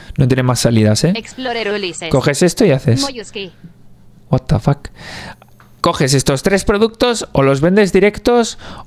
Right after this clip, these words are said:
Speaker 1: o te haces por aquí... Ah, no, perdón. Bueno, sí, estos son aceitunas. Sí, bueno, las aceitunas, lo-, vale, con eso haces, em, aceite,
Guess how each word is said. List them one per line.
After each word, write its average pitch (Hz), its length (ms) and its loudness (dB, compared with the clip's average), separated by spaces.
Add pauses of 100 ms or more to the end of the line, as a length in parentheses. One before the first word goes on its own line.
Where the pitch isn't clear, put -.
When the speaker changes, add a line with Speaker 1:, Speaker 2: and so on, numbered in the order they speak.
(140)
Speaker 1:
o 135 160 0
te 135 100 4
haces 175 220 2
por 170 160 2
aquí... 185 500 2 (300)
Ah, 196 120 0
no, 220 100 -2
perdón. 160 400 0
Bueno, 160 200 4
sí, 175 140 2
estos 160 240 0
son 190 380 0 (340)
aceitunas. 165 1000 0 (100)
Sí, - 160 2
bueno, 123 200 2
las 113 140 2
aceitunas, 127 500 2
lo-, 131 160 2 (320)
vale, 131 240 4
con 135 140 0
eso 147 160 2
haces, 180 460 2
em, 117 760 2 (300)
aceite, 117 540 0